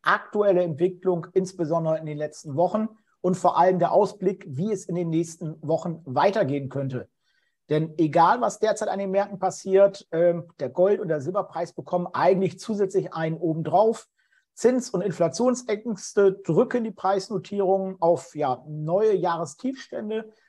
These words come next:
Und auch der starke U-S-Dollar, der jetzt ja fast die Parität zum Euro erreicht hat,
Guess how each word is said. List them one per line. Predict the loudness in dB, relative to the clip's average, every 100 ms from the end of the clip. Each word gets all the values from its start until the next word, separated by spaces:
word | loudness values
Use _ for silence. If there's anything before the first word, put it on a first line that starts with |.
| _ _
Und | -2 4
auch | 4
der | 6 2
starke | 2 -2 -2 -2 -2
U-S-Dollar, | -2 -2 0 4 4
der | 4
jetzt | 4 2 2
ja | 0
fast | 0 -6 -6 -10
die |
Parität | -6 -4 -2 -4 -6 -8
zum | -8 -2
Euro | 2 2 2
erreicht | -2 0 0 0 0
hat, | -2 -2